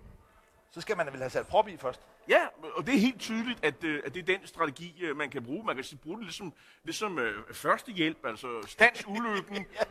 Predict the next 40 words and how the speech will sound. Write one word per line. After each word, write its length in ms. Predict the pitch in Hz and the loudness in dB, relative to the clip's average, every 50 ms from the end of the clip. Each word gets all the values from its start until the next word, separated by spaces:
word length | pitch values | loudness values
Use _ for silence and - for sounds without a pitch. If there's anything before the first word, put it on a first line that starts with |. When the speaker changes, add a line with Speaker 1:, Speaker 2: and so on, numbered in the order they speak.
| - 220 - | -2 2 2
Speaker 2:
og 100 | 160 160 | 2 4
så, 100 | - 220 | 6 6
og 240 | 220 208 180 165 185 | 6 8 6 6 4
så, 280 | 190 202 190 180 170 165 | 6 8 8 8 8 4
øh, 100 | 156 156 | 0 0
livgivende 640 | 156 170 214 240 226 202 233 220 214 202 180 170 | 2 2 2 2 2 2 0 0 0 -2 -2 2
Speaker 1:
Ja. 160 | 160 147 143 | 2 2 2
Speaker 2:
førstehjælp, 760 | 135 127 135 170 220 - - - 202 190 185 175 180 180 160 - | 2 4 4 4 4 4 -2 -6 0 4 4 4 4 2 -4 -4
og, 180 | - 175 160 156 | 0 0 2 2
og 60 | 160 | 0
så 80 | 185 196 | -2 4
ringer 260 | 170 170 185 208 226 | 4 6 6 6 4
man 200 | 208 196 190 190 | 2 2 0 2
efter 260 | 190 190 - - 196 | 0 -2 -2 -2 -2
hjælp, 300 | 175 170 175 185 185 - | 2 2 2 2 2 -2
og 80 | - 151 | -4 -6
det 60 | 175 | -4
er 40 | 175 | -4
så 60 | 180 | -4
Speaker 1:
Ja. 40 | 165 | -4
Speaker 2:
Stephanie 360 | - 180 160 139 160 143 135 | -2 -2 0 0 -2 -4 -2
Lose, 320 | 123 143 190 226 196 220 | -2 -2 -4 -4 -6 -12
der 60 | 202 180 | -8 2
kommer 260 | - 170 165 156 165 | 4 4 4 4 2
ind, 220 | 185 208 208 175 170 - - _ _ - - | 0 0 0 -4 -14 -20 -20 _ _ -6 -4
og 80 | - - | -4 -2
så 100 | 214 214 | -2 2
kan 140 | 202 208 | 2 4
man, 220 | 190 175 165 160 165 | 6 6 4 4 2
øh, 60 | 151 | 2
arbejde 400 | - 139 156 170 185 180 156 143 135 | 6 6 6 8 8 6 6 6 2
derfra. 260 | 185 190 180 - 147 - - | -4 -4 -2 -4 -8 -8 -8
Og 120 | - 175 - | -12 -6 -2
det 40 | 247 | -2
er 40 | 285 | -2
jeg 80 | 285 | -2
sådan 120 | - 254 220 | -2 -6 -8
set 180 | - 214 196 - | -8 -8 -8 -8
enig 300 | 190 190 202 226 233 226 | -8 -10 -10 -10 -12 -12
i. 260 | 202 196 196 185 156 | -12 -12 -12 -14 -16